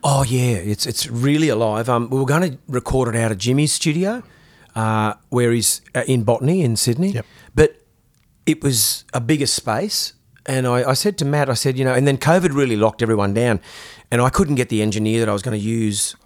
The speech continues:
Speaker 1: who comes with the studio, 'cause it's Jimmy's, uh, son-in-law, Ben Rogers. And things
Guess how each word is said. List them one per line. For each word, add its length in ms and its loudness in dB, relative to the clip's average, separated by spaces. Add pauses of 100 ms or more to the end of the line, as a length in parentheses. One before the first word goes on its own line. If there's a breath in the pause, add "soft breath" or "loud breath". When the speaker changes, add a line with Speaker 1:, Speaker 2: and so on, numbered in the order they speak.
(120)
Speaker 1:
who 100 0
comes 300 -2
with 100 -2
the 80 -2
studio, 480 -2
'cause 140 -4
it's 100 -6
Jimmy's, 380 -4
uh, 320 -6
son-in-law, 560 -4 (260 loud breath)
Ben 360 0 (180)
Rogers. 340 -2 (680 loud breath)
And 240 0 (760)
things 460 -2